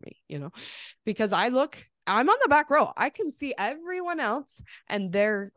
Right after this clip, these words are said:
kids are behaving. And mine are the only ones that are punching each other, screaming, like, dr-, like, making a huge mess. Like, I'm, I'm looking at the whole ward. Literally nobody else is dealing with this, which is not exactly true, but that's what my brain is telling me, right?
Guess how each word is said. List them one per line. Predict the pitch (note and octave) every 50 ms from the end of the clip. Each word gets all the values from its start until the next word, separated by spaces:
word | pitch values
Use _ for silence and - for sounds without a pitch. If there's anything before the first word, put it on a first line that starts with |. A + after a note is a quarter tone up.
| _ _
kids | - E3+ C#3 C3 - - - -
are | - D3+
behaving. | C3+ D3 C#3 C3+ - - - - _ _ _ _ _ -
And | F3 E3
mine | E3+ F3+ F3+ F#3+ G3+
are | G#3
the | G3 F#3 F3+ A2+
only | E3 E3+ E3
ones | D#3+ D#3 D3+ C#3 C#3+ C#3+ -
that | - D3+
are | C#3+
punching | D3 D3+ D#3 D#3+ - F3 F3
each | D#3+ D3+ - -
other, | D3+ C#3+ D3 D3 D3 C#3 - - - - - _ _ _
screaming, | - - - - F3+ F3 E3+ D#3+ D#3+ D#3+ D#3 D#3+ D#3+ D#3 D3+ -
like, | - D#3 C#3 - - - - - - - - _ _ - F3 E3 D3+ -
dr-, | - F3+ - - - D#3+
like, | D#3+ D3+ - -
making | F3+ F3 E3 - F#3+ E3+
a | E3
huge | E3+ E3 F#3+ E3 D#3+ E3
mess. | E3+ D#3 D3+ D#3 -
Like, | E3+ D#3 - - - - - _
I'm, | - E3 A3 C4+ C#4 C4+ B3+ -
I'm | - F3+ A3 B3
looking | D#4 A#4 - G4+ F4 E4 - _ _
at | - A#3
the | A3+ B3
whole | C#4 D#4 D#4
ward. | D#4 F#4 G4+ F#4+ C#4+ A#3+
Literally | B3+ D4+ G#4+ A4 F4+ E4 E4
nobody | D4+ C#4 D4+ E4 E4+ F4
else | G#4 A4 G#4 - -
is | C#4+ C#4+ B3+
dealing | B3+ D4+ F4+ A#4+ F#4
with | D4 C#4
this, | - C#4 C#4+ -
which | - G#3+ G#3 G3
is | G#3
not | G#3 F#3 F3+
exactly | F3 D#3+ E3+ D3+ C#3+ - C#3
true, | B2+ - C3
but | B2 - F#3 -
that's | - B3 C4 B3+
what | D4+ D4 C#4
my | C#4+ D4 C#4+
brain | A#3+ D4 D4+ D4+ D4+
is | D#4 D4
telling | - D#4+ D4+ E4+ E4
me, | G3+ E3+
right? | D#3+ E3 G3 A#3+